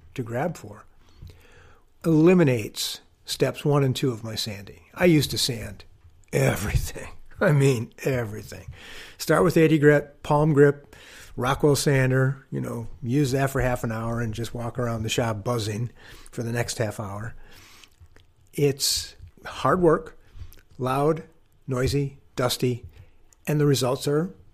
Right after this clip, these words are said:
okay. They're mediocre. Nowadays, the, you know, we have the random orbit sa-, sanders, and they can do a great job, but there is still that risk of leaving behind sanding marks. And oftentimes you don't see them until after the fact when you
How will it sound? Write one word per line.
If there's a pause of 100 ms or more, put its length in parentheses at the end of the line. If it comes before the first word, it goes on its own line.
(280)
okay.
They're
mediocre. (460)
Nowadays,
the,
you
know,
we
have
the
random
orbit
sa-, (120)
sanders,
and
they
can
do
a
great
job,
but
there
is
still
that
risk
of
leaving
behind
sanding
marks.
And
oftentimes
you
don't
see
them
until
after
the
fact
when
you